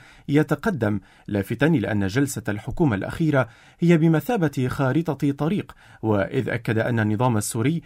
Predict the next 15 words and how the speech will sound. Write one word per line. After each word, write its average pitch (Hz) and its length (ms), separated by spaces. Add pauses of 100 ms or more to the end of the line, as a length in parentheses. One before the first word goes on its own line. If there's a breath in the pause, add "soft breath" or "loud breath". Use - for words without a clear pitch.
(220 loud breath)
سيستخدم 170 720
ورقة 139 500
النازحين 127 520
لكسر 110 540
الحصار 110 540 (300 loud breath)
وإعادة 117 600
الأعمار، 117 580 (360 loud breath)
قال 240 240
إن 135 340
المتغيرات 110 760
في - 120
المنطقة 170 540 (260 loud breath)
ستدفع 170 600
بهذا 135 360
الملف 165 460